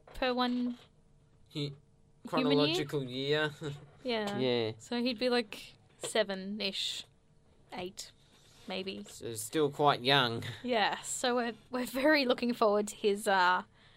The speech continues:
Speaker 1: adult years <laughs> as a dog and not his puppy years,
Speaker 2: Hmm.
Speaker 1: because he's very naughty sometimes. Yes.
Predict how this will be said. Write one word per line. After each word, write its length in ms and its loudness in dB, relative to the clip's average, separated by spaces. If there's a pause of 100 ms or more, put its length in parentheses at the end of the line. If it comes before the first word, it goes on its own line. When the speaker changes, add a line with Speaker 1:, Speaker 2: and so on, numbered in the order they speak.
(300)
Speaker 1:
adult 420 4
years 280 4
<laughs> 20 6
as 120 4
a 120 4
dog 400 6 (160)
and 100 -2
not 160 2
his 140 -4
puppy 260 2
years, 580 2 (200)
Speaker 2:
Hmm. 220 -6 (140)
Speaker 1:
because 680 -4
he's 360 -10
very 220 -8
naughty 400 -10
sometimes. 960 -16 (920)
Yes. 600 -12